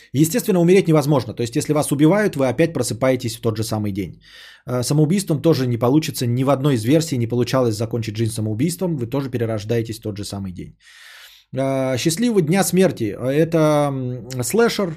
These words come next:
дешёвенький, но достаточно популярный, чтобы запустить и вторую часть. В общем, э, маньяк убивает девушку, и она опять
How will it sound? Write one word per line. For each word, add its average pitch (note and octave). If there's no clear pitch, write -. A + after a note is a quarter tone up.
дешёвенький, D#3+
но D3+
достаточно A2+
популярный, B2+
чтобы A2
запустить A2+
и -
вторую F#3+
часть. D#3+
В B2+
общем, A#2+
э, A#2
маньяк D3+
убивает B2+
девушку, F3+
и A#2
она C#3+
опять B2